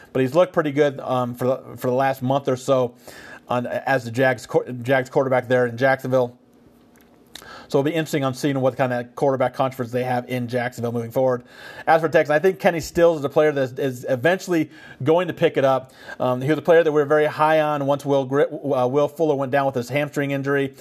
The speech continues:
Keke Coutee, another player that was, uh, kind of an interesting player,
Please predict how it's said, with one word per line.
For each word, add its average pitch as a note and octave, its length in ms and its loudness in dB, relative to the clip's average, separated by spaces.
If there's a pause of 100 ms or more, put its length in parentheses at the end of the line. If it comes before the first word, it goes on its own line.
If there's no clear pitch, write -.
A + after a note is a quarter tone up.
(500)
Keke G#3 320 0
Coutee, F#3 300 2
another D3+ 240 4
player D#3 220 4
that C#3+ 120 2
was, C3+ 120 -4
uh, C3 340 0 (120)
kind D3+ 140 0
of C3+ 60 -2
an C3+ 60 -10
interesting D#3+ 440 -4
player, C3+ 400 2